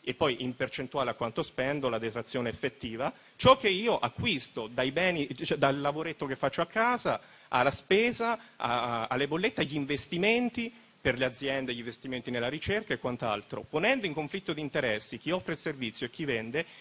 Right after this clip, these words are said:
io ho un vantaggio fiscale e richiederò sempre la fatturazione, l'altro è costretto a effettuarmela e quindi vi è l'emersione del nero. I controlli fiscali invece servono a livello esemplificativo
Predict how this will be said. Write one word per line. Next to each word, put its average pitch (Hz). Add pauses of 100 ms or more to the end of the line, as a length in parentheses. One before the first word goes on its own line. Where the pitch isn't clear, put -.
(140)
io 240
ho 151
un 143
vantaggio 135
fiscale 226
e 147
richiederò 127
sempre 139
la 110
fatturazione, 113 (200)
l'altro 151
è 147
costretto 135
a 120
effettuarmela 131
e -
quindi 170
vi 175
è 135
l'emersione 123
del 117
nero. 101 (420)
I 165
controlli 196
fiscali 170
invece 202
servono 190
a 131
livello 185
esemplificativo 156